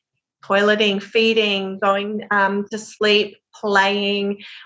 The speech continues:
all those motor skills, everything from day to day, from when you wake up to when you go to sleep,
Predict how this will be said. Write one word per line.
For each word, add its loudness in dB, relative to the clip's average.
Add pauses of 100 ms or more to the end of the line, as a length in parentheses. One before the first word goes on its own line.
all 2
those 0
motor 2
skills, 0 (120)
everything -2
from -8
day 2
to -2
day, 0
from -10
when -4
you -4
wake 0
up 0
to -14
when -2
you 0
go 0
to -4
sleep, -2